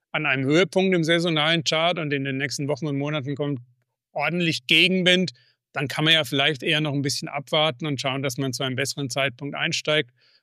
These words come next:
Von daher Saisonalität für mich ganz klar ein gutes Hilfsmittel, eines von vielen Entscheidungskriterien, die beim Kauf einer Aktie einfließen, neben der Story, der fundamentalen Bewertung, der Charttechnik,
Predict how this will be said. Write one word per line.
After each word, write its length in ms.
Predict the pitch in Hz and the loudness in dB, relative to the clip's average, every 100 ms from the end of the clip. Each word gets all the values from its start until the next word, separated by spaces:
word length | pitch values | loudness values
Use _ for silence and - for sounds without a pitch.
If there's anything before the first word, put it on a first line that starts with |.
| _ | _
Von 160 | 151 | -2
daher 380 | 143 151 156 151 | 0 2 2 2
Saisonalität 920 | 131 135 147 143 135 123 143 156 - _ | 2 -2 0 0 0 2 2 2 -2 _
für 140 | - | -4
mich 340 | 143 156 - - _ | 0 0 -2 -12 _
ganz 300 | - 135 156 | -6 -6 -6
klar 380 | - 147 160 165 _ _ _ | -4 0 0 -2 _ _ _
ein 280 | 147 147 156 - _ _ | -4 -2 -2 -8 _ _
gutes 540 | 185 214 208 - - - | 2 4 4 2 -2 0
Hilfsmittel, 680 | 202 240 - 220 214 214 214 - _ - | 2 2 2 0 4 4 2 -2 _ 0
eines 340 | 156 175 170 | 2 4 0
von 260 | - 156 139 | -2 -4 -4
vielen 580 | - 180 185 214 208 | 0 4 6 6 4
Entscheidungskriterien, 1160 | 180 170 165 170 208 - - 170 170 175 180 175 | 2 -2 0 0 0 -4 -4 2 4 4 4 2
die 80 | 160 | 0
beim 300 | 151 143 131 | 0 -2 -4
Kauf 300 | - 156 156 | 0 0 -2
einer 260 | 151 147 | -6 -8
Aktie 360 | 156 - - 160 | -10 -12 -8 -6
einfließen, 680 | 156 185 - 156 165 160 160 120 _ _ - | -6 -6 0 2 2 0 -4 -6 _ _ -2
neben 320 | 143 147 147 | 2 2 2
der 120 | 143 | 0
Story, 600 | - - 160 160 160 156 | 0 0 4 6 6 6
der 140 | 143 139 | 4 0
fundamentalen 720 | 151 151 143 143 147 147 143 | -2 0 0 0 0 0 0
Bewertung, 600 | 131 151 160 156 156 143 | 2 4 4 0 -2 -2
der 120 | 131 | -2
Charttechnik, 760 | - 139 160 165 123 147 127 | -2 -4 0 0 0 -2 -6